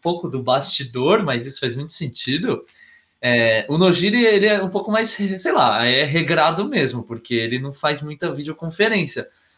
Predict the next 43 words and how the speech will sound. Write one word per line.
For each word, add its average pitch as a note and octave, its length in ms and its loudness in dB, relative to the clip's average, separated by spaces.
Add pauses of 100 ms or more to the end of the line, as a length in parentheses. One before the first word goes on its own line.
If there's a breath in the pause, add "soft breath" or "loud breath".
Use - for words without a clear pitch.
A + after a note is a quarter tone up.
(260)
Mas C#3 560 2
eu F3+ 180 4
achei B3 440 2
que - 120 -2
esse F3+ 260 2
cast E3 380 0
ia G#3+ 80 4
dar G#3 120 4
muito G#3+ 320 4
mais D4 160 -2
trabalho. C3 600 2 (320)
Mas D#3+ 220 2
eu G#3 100 2
percebi A3 320 0
que C4 120 -2
todo F#4+ 260 4
mundo F#4 140 0
sabe E4+ 360 4
se E4+ 160 4
portar D4 480 4
numa F3+ 220 4
videoconferência, D3 920 2
tá A#2+ 100 0
ligado? C#3+ 560 2 (500)
Tipo, F3+ 500 4
porque F3 200 2
no G3 140 4
começo G3+ 340 2
era A#3 100 4
muito A#3 260 4
mais C#4+ 160 2
caótico, C3+ 560 2
era C3 140 0
muito G3 340 2
mais F#3 160 2
gente E3+ 160 -2
se F3+ 60 -2
atropelando, D3 600 -2
pelo C#3 140 -4
menos D#3 140 -4
no G#3+ 80 -4
meu A#3+ 80 -2
trabalho. G3+ 520 2